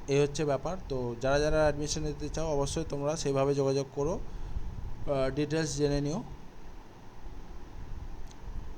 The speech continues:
তো ভিডিও শেষ করবার আগে তোমাদের আরও বলবো, তোমরা যারা আমার চ্যানেল নিউ স্টুডেন্ট, নিউ ভিউয়ার, তোমাদের প্রত্যেককে বলবো চ্যানেলটা সাবস্ক্রাইব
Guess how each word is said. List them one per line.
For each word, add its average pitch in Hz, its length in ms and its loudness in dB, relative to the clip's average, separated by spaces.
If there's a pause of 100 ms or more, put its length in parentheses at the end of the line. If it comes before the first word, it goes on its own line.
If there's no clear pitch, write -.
(240)
তো 117 300 -4 (240)
ভিডিও 160 440 2 (720)
শেষ 151 220 0
করবার 147 340 4
আগে 147 160 -2 (140)
তোমাদের 135 240 2
আরও 135 420 4
বলবো, 131 240 -2 (160)
তোমরা 127 200 0
যারা 127 160 2
আমার 127 180 -2
চ্যানেল 131 220 -2
নিউ 131 160 0
স্টুডেন্ট, 131 380 4
নিউ 127 120 2
ভিউয়ার, 127 260 4
তোমাদের 127 300 -2
প্রত্যেককে 156 320 -2
বলবো 139 200 0
চ্যানেলটা 127 320 -2
সাবস্ক্রাইব 123 380 -2